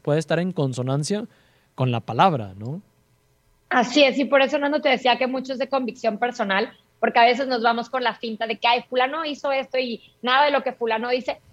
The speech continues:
Speaker 2: y hay que saber discernir.
Speaker 1: Exacto.
Speaker 2: Pero en esta,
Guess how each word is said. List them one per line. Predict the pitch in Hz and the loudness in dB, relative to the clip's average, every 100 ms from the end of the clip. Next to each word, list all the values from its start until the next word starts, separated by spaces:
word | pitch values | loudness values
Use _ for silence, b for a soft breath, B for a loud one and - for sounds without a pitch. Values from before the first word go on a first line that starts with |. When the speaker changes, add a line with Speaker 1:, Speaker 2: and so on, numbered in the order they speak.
| _ | _
Speaker 2:
y | 240 | 0
hay | 240 | 0
que | 294 | 0
saber | 285 254 240 | 0 0 0
discernir. | 254 233 202 226 208 - | -4 -6 -4 -4 -4 -10
Speaker 1:
Exacto. | - 101 - _ | -14 -14 -18 _
Speaker 2:
Pero | 262 262 262 - _ _ _ _ - | 2 4 2 -2 _ _ _ _ -2
en | 277 285 | 0 2
esta, | 311 359 370 | 0 4 4